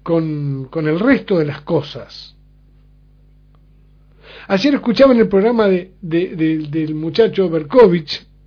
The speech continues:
en Radio Con Voz, eh, a un señor Gali de apellido,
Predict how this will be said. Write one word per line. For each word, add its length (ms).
en 160
Radio 300
Con 240
Voz, 320
eh, 320
a 100
un 480
señor 420
Gali 300
de 100
apellido, 720